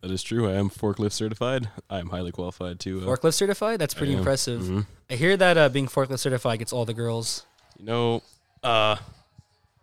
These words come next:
Speaker 1: don't mean to brag, but I have been approached by several women at work while operating a forklift.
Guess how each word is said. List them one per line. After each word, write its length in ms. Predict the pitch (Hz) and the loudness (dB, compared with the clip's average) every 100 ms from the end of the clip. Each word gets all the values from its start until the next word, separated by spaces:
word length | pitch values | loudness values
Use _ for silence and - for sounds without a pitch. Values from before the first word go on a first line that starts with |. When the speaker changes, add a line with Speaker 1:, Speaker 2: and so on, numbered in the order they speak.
| _ _ | _ _
Speaker 1:
don't 160 | 131 135 | 0 4
mean 120 | 131 | 4
to 60 | |
brag, 560 | 98 110 113 104 104 104 - - - | 4 4 6 6 4 0 -6 -14 -10
but 340 | 117 147 139 - - | 2 4 2 -2 -2
I 120 | 123 | 0
have 280 | 135 131 110 | 0 -2 0
been 140 | 117 | -2
approached 500 | 101 120 107 - - | 0 0 0 -2 -6
by 140 | 104 101 | -4 -2
several 380 | - 120 107 | 0 0 0
women 380 | 98 98 90 87 - | 0 0 0 -4 -6
at 160 | 85 | -6
work 300 | 92 82 - | -6 -6 -8
while 120 | 85 | -6
operating 420 | 87 85 95 87 92 | -6 -6 -6 -4 -6
a 40 | |
forklift. 540 | 104 113 135 143 - | -4 -4 -4 -8 -12